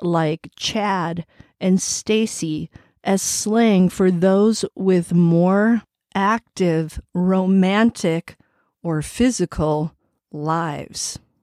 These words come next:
Doctor Lieberman shared that incels can develop a lot of rage toward Stacy's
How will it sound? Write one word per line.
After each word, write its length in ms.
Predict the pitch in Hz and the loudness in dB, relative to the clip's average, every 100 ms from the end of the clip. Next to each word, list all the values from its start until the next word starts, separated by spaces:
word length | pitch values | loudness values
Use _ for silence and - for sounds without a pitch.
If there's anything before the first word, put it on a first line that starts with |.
| _ _ _ _ - | _ _ _ _ -4
Doctor 440 | 196 220 - 269 | -2 -2 -2 -2
Lieberman 760 | 262 208 202 214 226 202 180 180 | 0 0 0 2 2 4 4 2
shared 500 | - 208 196 196 185 | 0 -2 0 0 -2
that 340 | 185 175 170 - | -2 -2 -2 -2
incels 920 | 220 247 262 - - 170 165 165 - - _ _ _ | 2 4 4 2 -4 -4 -2 -6 -8 -14 _ _ _
can 180 | - 247 | 2 2
develop 540 | 226 202 214 226 226 - | 2 2 2 0 -2 -2
a 100 | 185 | -2
lot 340 | 180 180 190 | 0 0 0
of 160 | 175 165 | 0 -2
rage 680 | 156 165 180 160 151 - - - _ - | -2 -2 0 -2 -4 -10 -18 -20 _ -6
toward 380 | - 202 180 | 0 2 0
Stacy's 960 | - - - 185 202 - 160 147 156 | -4 -6 -2 -2 -2 -4 -6 -6 -8